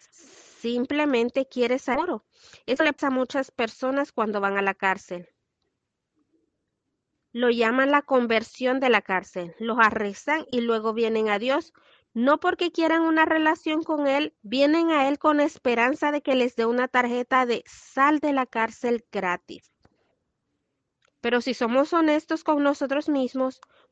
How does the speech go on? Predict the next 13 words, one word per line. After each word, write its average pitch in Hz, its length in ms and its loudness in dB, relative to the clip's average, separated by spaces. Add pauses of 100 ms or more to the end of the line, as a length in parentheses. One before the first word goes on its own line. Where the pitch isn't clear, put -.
muchos 269 440 2
de 294 120 4
nosotros 269 560 0
queremos 247 580 2
un 269 160 0
genio 277 460 2
en 233 60 4
una 196 200 2
botella. 180 560 -8 (1800)
No 240 200 0
queremos 277 480 2
un 277 120 0
Señor, 208 600 0